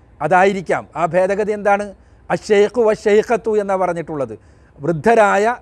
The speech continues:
സ്ത്രീയാണെങ്കിലും പുരുഷനാണെങ്കിലും എന്നത്. എന്നാൽ നിയമം പിന്നീട് എന്താണ്? വിവാഹിതർ, അത് വൃദ്ധരാണെങ്കിലും യുവാക്കളാണെങ്കിലും എല്ലാം, അവർ വ്യഭിചരിക്കുകയാണെങ്കിൽ എന്ന നിയമമായി. അത്ര മാത്രമേയുള്ളൂ. ചിലപ്പോൾ അതാകാം കാരണം. അള്ളാഹു അഅലം എന്നാണ് വിശ്വാസി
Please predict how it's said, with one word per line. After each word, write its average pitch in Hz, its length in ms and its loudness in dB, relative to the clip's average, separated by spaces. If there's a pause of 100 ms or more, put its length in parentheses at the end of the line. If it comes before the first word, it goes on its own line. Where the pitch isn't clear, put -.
സ്ത്രീയാണെങ്കിലും 196 680 -4
പുരുഷനാണെങ്കിലും 156 680 -8
എന്നത്. 127 200 -8 (400)
എന്നാൽ 185 200 2 (120)
നിയമം 220 360 2 (440)
പിന്നീട് 208 340 0
എന്താണ്? 185 300 2 (320)
വിവാഹിതർ, 226 540 2 (380)
അത് 180 180 0
വൃദ്ധരാണെങ്കിലും 202 720 0 (380)
യുവാക്കളാണെങ്കിലും 202 840 0
എല്ലാം, 170 220 0 (420)
അവർ 240 240 4
വ്യഭിചരിക്കുകയാണെങ്കിൽ 185 1000 -2
എന്ന 170 160 -10
നിയമമായി. 151 460 -8 (380)
അത്ര 208 160 -6 (100)
മാത്രമേയുള്ളൂ. 202 560 -4 (380)
ചിലപ്പോൾ 170 400 2
അതാകാം 196 340 2 (100)
കാരണം. 202 300 0 (420)
അള്ളാഹു 190 400 2
അഅലം 196 360 -2
എന്നാണ് 190 280 -6
വിശ്വാസി 180 320 -10